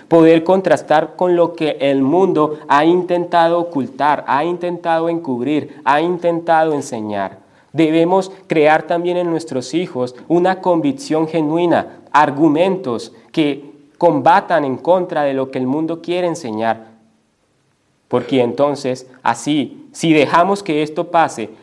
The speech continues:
le estaremos quitando la gloria a Dios. Y Él nos ha llamado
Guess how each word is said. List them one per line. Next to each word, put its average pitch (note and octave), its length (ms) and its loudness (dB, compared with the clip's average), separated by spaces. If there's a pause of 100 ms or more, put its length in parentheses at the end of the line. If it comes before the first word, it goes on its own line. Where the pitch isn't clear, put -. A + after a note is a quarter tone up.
le B2 180 2
estaremos B2+ 560 -2
quitando A#2 720 -6
la G2+ 200 -6
gloria G#2 400 -4
a - 20 -4
Dios. F#2+ 340 -6
Y A2+ 140 -2
Él A#2+ 120 0
nos C3 240 -2
ha B2 140 -2
llamado A#2+ 680 -2